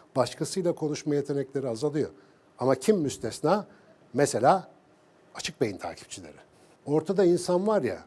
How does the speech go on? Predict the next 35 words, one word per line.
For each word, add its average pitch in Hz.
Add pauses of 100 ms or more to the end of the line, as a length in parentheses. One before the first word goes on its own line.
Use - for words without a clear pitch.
(160)
biz 160
insanı 160
konuşuyoruz 156
ya, 95 (100)
ben 143
yurt 175
dışında 160
falan 151
işte -
aktivitelere 143
gittiğimde 143
oradaki 139
arkadaşlar 127
şaşırıyorlar. 82 (600)
Her 214
meşrepten 147
insan 185
yan 120
yana 135
oturuyor. 82 (460)
Ve 143
biz 180
sohbet 160
ederken 151
birbirleriyle 143
alışverişte 127
bulunuyorlar. 180 (100)
Dışarıda 180
görseler 170
selam 170
vermezler 104
birbirlerine. 82 (720)
Bu 151
nasıl 220
oluyor? 156